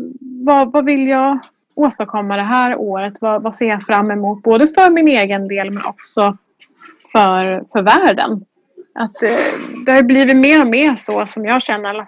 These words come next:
fall. Att, ja, men hur kan, hur kan jag bidra till det stora hela? Eh, och, eh, men samtidigt inte glömma bort sig själv såklart. Utan det,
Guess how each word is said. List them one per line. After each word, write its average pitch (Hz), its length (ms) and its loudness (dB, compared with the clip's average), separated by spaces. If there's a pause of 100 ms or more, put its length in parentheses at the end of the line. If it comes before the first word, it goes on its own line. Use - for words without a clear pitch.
fall. 208 200 -2
Att, 214 120 -10
ja, 226 100 -6
men 233 100 -2
hur 247 280 0
kan, 240 280 -4 (140)
hur 262 200 0
kan 277 200 2
jag 302 240 6
bidra 208 500 -2 (440)
till 233 160 0
det 214 80 -2
stora 208 300 -4
hela? 208 580 0 (800)
Eh, 202 540 -8 (160)
och, 202 420 -4
eh, 196 480 -2 (560)
men 233 100 0
samtidigt 214 360 2
inte 202 220 -4
glömma 196 220 0
bort 196 160 -6
sig 208 100 -2
själv 214 220 -2
såklart. - 480 -4
Utan 233 340 0 (680)
det, 254 340 2